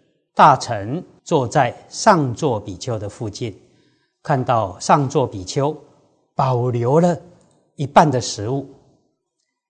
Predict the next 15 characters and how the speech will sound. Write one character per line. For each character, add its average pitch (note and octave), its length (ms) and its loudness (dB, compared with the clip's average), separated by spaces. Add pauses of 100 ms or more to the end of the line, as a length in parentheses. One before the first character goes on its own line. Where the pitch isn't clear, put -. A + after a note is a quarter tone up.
(220)
比 G2+ 160 -8
丘 D3+ 420 -2 (160)
对 B2+ 320 0
施 G#3+ 300 -2
主 A#2+ 180 -6 (200)
说 D#3 260 -2
完 A2 400 -4
祝 C#3+ 300 0
福 G2+ 260 -12
的 A2+ 180 -10 (320)
吉 A2+ 280 -10
祥 A#2 280 -6
话 B2 200 -2
之 C3 240 -8
后， - 340 -2